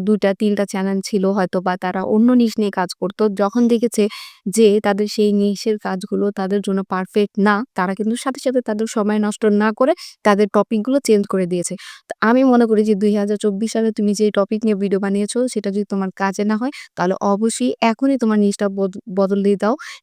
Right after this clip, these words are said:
এবং তুমি কোন নিশে তোমার পারদর্শী বেশি এবং কোন নিশে কাজ করলে তোমার বেশি ভিউ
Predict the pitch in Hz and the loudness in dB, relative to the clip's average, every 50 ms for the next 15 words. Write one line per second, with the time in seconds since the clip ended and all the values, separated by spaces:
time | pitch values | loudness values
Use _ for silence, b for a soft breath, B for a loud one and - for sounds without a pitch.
0 | B 240 262 269 269 233 208 196 - 220 220 214 - - 240 240 247 240 247 247 | B 4 4 6 6 4 2 0 -2 0 -2 0 0 2 4 6 6 6 4 4
1 | - 247 226 220 226 220 214 214 214 - 214 202 208 196 214 214 - - 226 202 | 2 0 -2 -2 -2 -2 0 0 0 0 0 0 2 2 0 0 0 -2 -4 -4
2 | 190 214 202 196 - - 240 - 202 202 202 208 208 - - 247 240 240 240 240 | -2 -2 -2 -2 -2 -4 -4 -2 0 0 0 0 -2 0 0 2 4 4 4 4
3 | 247 240 - 240 226 - 214 214 - - 220 220 214 202 208 202 202 196 185 180 | 4 2 0 -2 -2 -2 -2 -4 -4 -4 -2 0 0 0 0 0 -2 -2 0 0
4 | 208 208 - - 233 208 208 214 214 | -2 -2 -2 -2 -4 -2 0 2 2